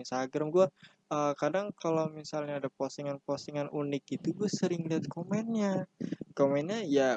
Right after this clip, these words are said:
bener, bertempat-tempat macam kayak begitu. Apalagi ini loh, apa sih namanya? Eh, kalau gua sering nemunya masalah, masalah game gitu kan, game ponsel Android gitu kan. Ada, ada dua pihak nih,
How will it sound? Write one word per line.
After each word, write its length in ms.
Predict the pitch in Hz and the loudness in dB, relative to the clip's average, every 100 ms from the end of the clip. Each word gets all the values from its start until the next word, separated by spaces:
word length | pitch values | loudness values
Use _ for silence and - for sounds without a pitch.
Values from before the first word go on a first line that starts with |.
| 104 | 2
bener, 400 | 196 269 185 202 220 | 0 4 4 4 4
bertempat-tempat 480 | 170 156 147 151 160 | 2 4 2 2 2
macam 180 | 160 175 175 | 2 2 2
kayak 160 | 185 175 | 4 4
begitu. 500 | 180 226 - - 185 165 | 2 2 4 6 8 6
Apalagi 580 | - 165 170 233 247 - - - - - | 6 6 6 4 4 2 -2 -2 2 8
ini 120 | 202 247 | 8 10
loh, 240 | 220 156 - | 6 6 4
apa 300 | 165 156 175 | 4 4 4
sih 160 | 170 214 | 2 2
namanya? 320 | 208 202 226 233 - - 156 - - 160 | 0 2 2 0 0 0 0 -4 0 4
Eh, 580 | 160 160 160 156 156 160 156 143 | 4 4 6 4 4 2 2 4
kalau 440 | 139 135 135 135 | 6 6 6 6
gua 100 | 143 175 | 6 4
sering 200 | - 165 | 4 0
nemunya 320 | 147 131 151 196 | 0 -2 -2 -2
masalah, 480 | - 147 147 135 139 139 _ _ _ _ _ | -4 -2 2 2 2 -2 _ _ _ _ _
masalah 360 | 139 - 135 131 135 | -6 0 0 2 2
game 240 | 160 151 135 | 4 4 2
gitu 100 | - 131 | -6 0
kan, 140 | 151 160 139 | 2 2 0
game 260 | 131 127 - - - - | 0 -2 -6 -18 -20 -4
ponsel 420 | 131 127 123 135 131 | -2 -2 -4 -4 -2
Android 480 | 127 127 131 139 151 - | -4 -2 0 2 0 -4
gitu 200 | 147 143 | -4 -4
kan. 40 | 156 - | -4 -2
Ada, 400 | 147 139 135 - - | 0 6 6 4 2
ada 160 | 156 139 | 4 6
dua 160 | 147 147 - | 6 6 6
pihak 340 | 170 190 175 | 4 4 4
nih, 100 | - | -2